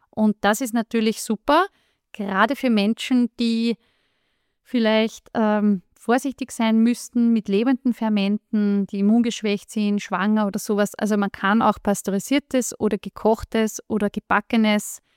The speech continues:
ähm, fermentiertes Lebensmittel verwenden und hat trotzdem einen Benefit davon. Wann solltest du bei fermentierten Lebensmitteln eher vorsichtig sein?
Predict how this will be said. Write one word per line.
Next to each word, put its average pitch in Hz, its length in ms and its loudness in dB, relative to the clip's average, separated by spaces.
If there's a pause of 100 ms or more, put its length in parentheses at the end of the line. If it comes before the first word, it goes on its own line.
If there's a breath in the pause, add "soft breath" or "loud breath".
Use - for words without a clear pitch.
(360)
ähm, 202 480 0
fermentiertes 208 640 0
Lebensmittel 208 880 0 (260 soft breath)
verwenden 214 540 0
und 208 140 -2
hat 190 180 -4
trotzdem 202 460 -4
einen 196 340 -2
Benefit 208 520 -2
davon. - 440 -10 (1120)
Wann 196 400 0 (580)
solltest 247 600 2
du 247 40 -4
bei 220 160 0
fermentierten 208 800 -2
Lebensmitteln 202 800 -2
eher 185 280 -2
vorsichtig - 800 -2
sein? - 380 -10